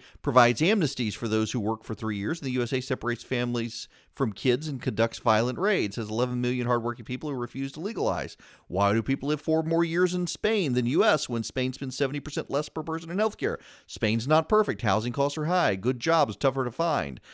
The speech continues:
Half of Catalonians want out. Political corruption unacceptable. Universities produce no Nobel Prizes. But here, cancer does not mean bankruptcy. Pregnancies come with maternity leave, long vacations available to all, gun deaths,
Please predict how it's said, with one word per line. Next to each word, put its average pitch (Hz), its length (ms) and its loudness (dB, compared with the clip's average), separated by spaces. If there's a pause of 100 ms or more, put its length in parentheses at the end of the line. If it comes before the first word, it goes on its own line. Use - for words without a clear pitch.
(180)
Half 131 240 4
of 135 120 -8
Catalonians 151 600 2
want 160 160 2
out. 160 180 2
Political 135 360 0
corruption 147 420 0
unacceptable. 151 540 -2
Universities 131 600 -2
produce 156 360 -6
no 160 220 2
Nobel 165 420 0
Prizes. 156 540 -2 (360)
But 135 140 6
here, 185 220 0
cancer 170 400 -2
does 147 160 -4
not 143 220 2
mean 139 180 0
bankruptcy. 120 520 -2
Pregnancies 113 580 -4
come 113 180 -2
with 98 160 -4
maternity 110 520 -4
leave, 117 280 -2
long 110 220 0
vacations 113 500 -4
available 98 340 -2
to 127 60 -4
all, 170 220 4
gun 139 240 -2
deaths, 117 240 -2